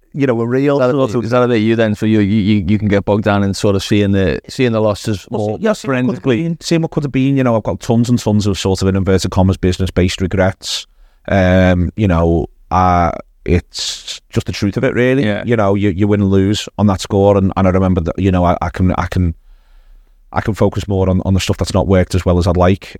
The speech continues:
Speaker 1: uh, than I can on other bits and pieces. Um,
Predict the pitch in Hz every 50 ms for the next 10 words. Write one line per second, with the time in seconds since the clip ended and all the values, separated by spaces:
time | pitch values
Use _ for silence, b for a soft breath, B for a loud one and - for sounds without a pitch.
0 | _ - - 87 87 87 85 82 78 90 85 87 - - 87 85 85 87 82 87
1 | 92 87 87 80 80 82 - - 87 85 - - 87 87 - - 95 95 - -
2 | - - - - 90 90 92 92 90 87 87 85 87 85 82 76